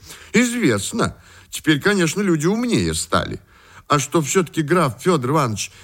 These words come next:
так танцевал экосес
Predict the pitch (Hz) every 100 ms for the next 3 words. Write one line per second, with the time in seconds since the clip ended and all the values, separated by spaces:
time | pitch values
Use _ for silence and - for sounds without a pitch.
0 | - _ 185 170 113 - 127 123 147 156
1 | 156 110 - 123 123 113 110 - 190 -
2 | - - -